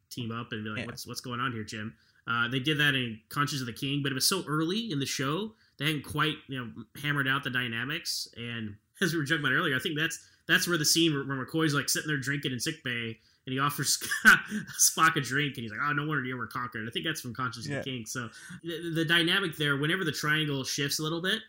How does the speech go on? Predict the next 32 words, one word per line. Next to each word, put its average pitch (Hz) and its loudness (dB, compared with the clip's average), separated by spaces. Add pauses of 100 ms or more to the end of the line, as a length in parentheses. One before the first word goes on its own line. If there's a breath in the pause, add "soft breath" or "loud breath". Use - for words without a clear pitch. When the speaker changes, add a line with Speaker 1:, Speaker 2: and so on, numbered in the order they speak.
(160)
Speaker 2:
Yeah. 107 -4
Speaker 1:
it, 131 -4
it's 139 -6
refreshing, 147 -2
and 135 0
that's 151 0
what 139 0
happens 135 2
in 117 -4
Obsession. 123 -2
And 135 -2
it 135 -2
does 160 -2
flesh 165 0
out 151 4
some 127 -4
backstory 107 -2 (520)
to 131 -6
Kirk, 190 6
who 147 -2
had 131 0
been 143 0
kind 143 4
of 127 0
this, 123 -2
you 139 -4
know, 110 -6 (260)
all-American 139 -2
hero 131 0
with, 117 -8
like, 120 -6
a, 107 -4